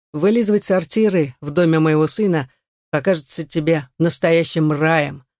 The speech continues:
пригрозил он, хладнокровно глядя на меня. "Мои парни из охраны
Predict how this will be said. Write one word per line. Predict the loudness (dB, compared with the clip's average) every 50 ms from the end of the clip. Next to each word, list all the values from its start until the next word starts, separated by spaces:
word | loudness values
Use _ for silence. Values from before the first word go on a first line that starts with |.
| _ _ _ _ _ _ _
пригрозил | -6 -4 -4 0 -2 -2 0 0 -2 -4 -4 -4 -2
он, | -2 0 0 -2 -4 -6 _ _ _ _ _ _
хладнокровно | -2 -2 0 0 -2 -4 -2 -2 -2 0 0 0 0
глядя | 0 -2 -2 -2 -2
на | -2 -2
меня. | -2 -2 -4 -6 -10 -12 _ _ _ _ _ _ _ _ _ _ _ _ _ _ _ _
"Мои | 0 0 0
парни | 2 2 2 2 2 2 2 2
из | 2 0
охраны | -2 -2 0 0 0 2 2 0 0 -2